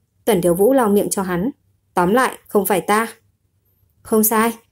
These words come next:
dù ta không có hàn độc cũng không cho ngươi đi, Thẩm Thiên Lăng nói. Lúc trước vì cứu Ngâm Vô Xương mà trúng độc ở Quỷ Thành, đến giờ vẫn chưa hoàn toàn trừ sạch.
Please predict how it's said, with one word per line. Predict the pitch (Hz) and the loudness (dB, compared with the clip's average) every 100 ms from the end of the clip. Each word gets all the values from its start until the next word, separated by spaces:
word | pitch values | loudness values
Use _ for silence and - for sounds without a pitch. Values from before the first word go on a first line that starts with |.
| _ - | _ -4
dù | 247 202 | 0 2
ta | 220 214 | 2 2
không | 214 220 | 2 0
có | 190 | 0
hàn | 208 262 190 | 0 0 2
độc | 185 180 _ | 0 -4 _
cũng | 214 247 | 0 2
không | 285 247 | 2 0
cho | 226 | 0
ngươi | 220 220 | 2 2
đi, | 214 240 247 - _ _ _ | 4 2 0 -6 _ _ _
Thẩm | 254 175 | -2 0
Thiên | 208 | 0
Lăng | 202 196 | 0 0
nói. | 185 175 247 320 _ _ _ _ | -2 -2 -2 -4 _ _ _ _
Lúc | - 311 | -4 0
trước | 330 359 359 | 2 0 2
vì | 208 - | 0 2
cứu | 180 190 | 2 2
Ngâm | 254 214 | 2 2
Vô | 214 | 2
Xương | 208 233 220 214 _ - | 2 0 0 -2 _ -2
mà | 247 | -2
trúng | 185 185 | 0 0
độc | 220 269 | 0 0
ở | - 247 | 0 0
Quỷ | 220 175 | 2 0
Thành, | 208 190 175 - _ - | -2 -4 -4 -8 _ -4
đến | 214 190 | -2 0
giờ | 285 202 | 2 2
vẫn | 196 | 0
chưa | 233 247 | 0 0
hoàn | 226 180 | 0 -2
toàn | 190 175 | -2 -2
trừ | 185 180 | -2 -2
sạch. | - 185 | -2 -6